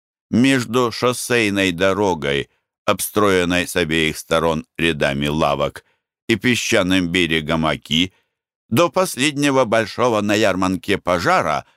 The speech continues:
тянулись в три порядка тесные, неказистые, деревянные, где дранью, где дубом крытые, платочные ряды. Примечание. До пожара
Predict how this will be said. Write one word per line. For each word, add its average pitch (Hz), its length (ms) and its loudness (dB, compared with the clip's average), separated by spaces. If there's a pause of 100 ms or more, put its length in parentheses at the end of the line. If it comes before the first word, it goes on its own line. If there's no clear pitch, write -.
(280)
тянулись 196 720 0
в - 160 -20
три 156 200 2
порядка 131 640 0
тесные, 113 680 0
неказистые, 104 960 0 (240)
деревянные, 131 920 2 (360)
где 135 220 2
дранью, 120 480 2
где 101 240 0
дубом 107 440 0
крытые, 98 800 0 (200)
платочные 76 880 0
ряды. 73 460 -2 (720)
Примечание. 78 840 0 (840)
До 101 580 0
пожара 101 800 0